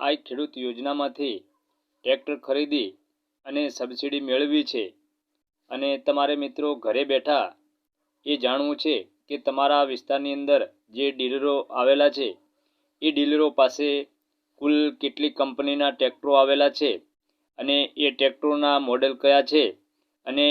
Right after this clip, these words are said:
એ ટ્રેક્ટરનો ભાવ શું છે, એ તમામ માહિતી જો તમારે ઘરે બેઠા મોબાઈલની મદદથી જાણવી હોય તો તમે કેવી રીતે જાણી શકો, એના વિશે હું તમને આજના આ વીડિયોમાં માહિતી આપવાનો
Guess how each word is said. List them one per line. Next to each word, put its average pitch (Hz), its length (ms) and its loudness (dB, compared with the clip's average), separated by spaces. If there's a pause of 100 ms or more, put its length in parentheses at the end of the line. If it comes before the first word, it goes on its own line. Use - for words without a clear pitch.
(220)
એ - 40 6
ટ્રેક્ટરનો 143 580 0 (180)
ભાવ 110 240 4
શું 139 280 -8
છે, 156 140 2 (800)
એ 143 80 -4 (140)
તમામ 160 360 6
માહિતી 143 500 2
જો 147 100 2 (300)
તમારે 135 320 2
ઘરે 127 320 2
બેઠા 139 360 0
મોબાઈલની 135 420 -2
મદદથી 131 460 -6
જાણવી 139 380 2
હોય 113 120 0 (420)
તો 131 160 -2
તમે 139 200 4 (200)
કેવી 135 200 -4
રીતે 139 180 -4 (120)
જાણી 123 260 0
શકો, 139 260 0 (760)
એના 143 260 6
વિશે 143 320 -2
હું 135 200 -2
તમને 135 240 -2 (160)
આજના 131 420 2
આ 131 120 2
વીડિયોમાં 127 560 -2 (540)
માહિતી 117 380 2
આપવાનો 131 380 4